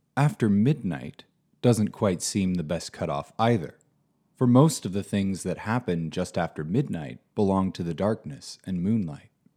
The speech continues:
the realm of the last gasps of the day previous. Children dream, stars dance, and lovers tryst, while men of ill repute skulk about in alleyways.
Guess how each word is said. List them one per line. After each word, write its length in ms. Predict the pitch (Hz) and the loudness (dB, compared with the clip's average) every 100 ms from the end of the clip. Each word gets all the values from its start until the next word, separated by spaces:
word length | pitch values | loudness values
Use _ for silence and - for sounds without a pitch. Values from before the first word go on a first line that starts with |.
| _ _ | _ _
the 100 | 110 | -4
realm 500 | 92 98 98 90 87 | 0 0 0 -2 -6
of 120 | 90 | -10
the 100 | 92 | -8
last 480 | 90 87 85 82 - | -6 -4 -6 -8 -10
gasps 720 | - 92 87 - - - - - | -10 -10 -10 -12 -18 -16 -16 -14
of 120 | 87 | -10
the 100 | 90 | -8
day 200 | 82 80 | -6 -8
previous. 760 | 76 - 104 76 69 - - - _ _ _ _ _ _ _ _ | -10 -6 -6 -6 -12 -20 -20 -20 _ _ _ _ _ _ _ _
Children 480 | - - 117 101 92 | -10 -2 -2 0 -2
dream, 480 | 87 90 90 85 76 _ _ _ _ | -2 -4 -4 -6 -10 _ _ _ _
stars 540 | - - 92 85 85 | -18 -4 -4 -4 -8
dance, 640 | - 85 78 71 - - - _ _ - | -6 -6 -6 -14 -20 -20 -20 _ _ -6
and 160 | 101 | -2
lovers 400 | 104 104 90 78 | 0 0 -2 -8
tryst, 520 | - - 98 - - _ _ _ _ _ _ _ - | -12 -6 -6 -8 -20 _ _ _ _ _ _ _ -4
while 180 | 101 | -2
men 360 | 90 92 95 85 | 0 0 -2 -4
of 120 | 82 | -6
ill 160 | 101 92 | -4 -4
repute 560 | 82 - - 92 73 | -4 -8 -6 -4 -4
skulk 380 | - - 87 85 | -10 -6 -6 -6
about 420 | 80 80 76 - - | -8 -10 -10 -12 -16
in 160 | 85 - | -18 -14
alleyways. 720 | 82 151 143 - _ _ | -14 -14 -18 -20 _ _